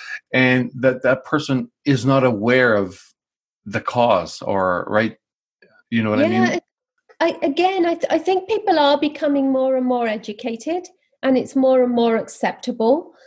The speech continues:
Speaker 2: Um, but I do sometimes find that people are almost apologetic. And this, this comes to this whole thing of feeling it must be about them.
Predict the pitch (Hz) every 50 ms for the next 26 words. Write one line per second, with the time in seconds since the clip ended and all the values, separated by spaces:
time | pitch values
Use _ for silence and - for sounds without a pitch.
0 | - _ _ _ - 285 294 294 285 277 - 320 320 - 269 294 285 - 320 320
1 | 320 311 311 - 302 294 277 - 294 277 269 - - 277 262 262 247 240 - -
2 | - 285 285 285 277 262 254 247 240 - 233 262 254 247 247 247 247 - - 247
3 | 247 - - 269 247 240 233 240 269 302 320 320 - 269 214 190 - - _ _
4 | _ _ _ _ _ - 254 254 254 294 294 - - - 320 320 311 - - -
5 | 320 302 285 285 - - 285 233 269 262 262 - 233 262 262 262 254 - 262 254
6 | 247 240 240 - 233 233 - _ - 285 285 269 269 262 254 247 - - 220 240
7 | 269 285 277 277 - - - - 277 277 269 254 247 254 233 226 - - 277 294
8 | 262 208 180 202 -